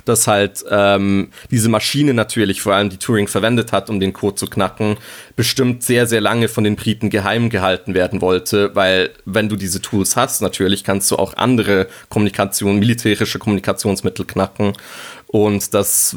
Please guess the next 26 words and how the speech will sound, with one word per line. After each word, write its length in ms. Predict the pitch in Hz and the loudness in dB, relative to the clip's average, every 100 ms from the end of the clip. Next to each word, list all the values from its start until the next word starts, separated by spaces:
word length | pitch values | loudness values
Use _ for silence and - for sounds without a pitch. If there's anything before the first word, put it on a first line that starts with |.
| 117 | -8
war, 400 | 101 98 98 - 98 | -2 0 0 -2 0
wollten 300 | 110 - 113 | 0 0 0
die 80 | |
bestimmt 340 | 117 - 131 127 | 0 0 0 0
nicht, 180 | 135 - | -2 0
dass 120 | 107 | 0
das 180 | 107 107 | 0 0
in 80 | |
die 60 | 98 | 0
falschen 380 | - 87 - 92 | 2 0 0 0
Hände 220 | 90 87 | 0 0
geriet. 440 | 87 90 90 85 | -2 -2 -4 -4
Vor 140 | - 107 | 0 2
allem 220 | 104 101 | 2 2
auch 220 | 101 101 | 0 0
dann 220 | - 95 | 0 0
in 160 | 95 98 | 0 0
Bezug 360 | 98 - 110 - | 0 0 0 0
auf 160 | 92 | -2
den 140 | - 95 | -2 -2
Kalten 340 | 92 90 101 | -2 -2 -6
Krieg 280 | - 107 - | -4 -4 -4
später 400 | - 82 - 92 | -4 -4 -2 -4
und 120 | 87 | -4
so 140 | - | -6
weiter. 400 | - 90 - 95 | -4 -4 -2 -6